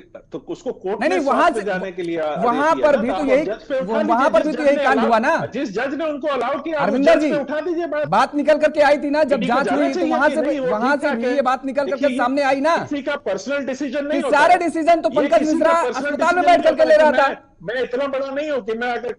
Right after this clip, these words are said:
Speaker 1: मुझे जेल हुई तो मैं बैठ के, मैं जेल नहीं जाऊंगा, मैं कोर्ट में रह-, हॉस्पिटल में रहूंगा। ये judge का decision है। अब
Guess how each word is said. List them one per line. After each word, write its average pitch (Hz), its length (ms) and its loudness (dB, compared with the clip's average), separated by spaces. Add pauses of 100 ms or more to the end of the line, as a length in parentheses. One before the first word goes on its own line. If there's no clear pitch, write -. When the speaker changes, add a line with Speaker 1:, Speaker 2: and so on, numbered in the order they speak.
Speaker 1:
मुझे 202 260 -6
जेल 208 280 -4
हुई 247 140 -4
तो 240 140 -6
मैं 233 180 -6
बैठ 220 240 -4
के, 220 200 -6
मैं 202 220 -4
जेल 240 500 -6
नहीं 240 140 -4
जाऊंगा, 240 240 -4
मैं 226 260 -4
कोर्ट - 580 -8
में 226 100 -4
रह-, 156 720 -4
हॉस्पिटल 247 380 -6
में 220 120 -4
रहूंगा। 131 480 -8 (200)
ये 214 140 -4
judge 226 340 -6
का 269 160 -4
decision 196 500 -6
है। 214 120 -4
अब 190 200 -4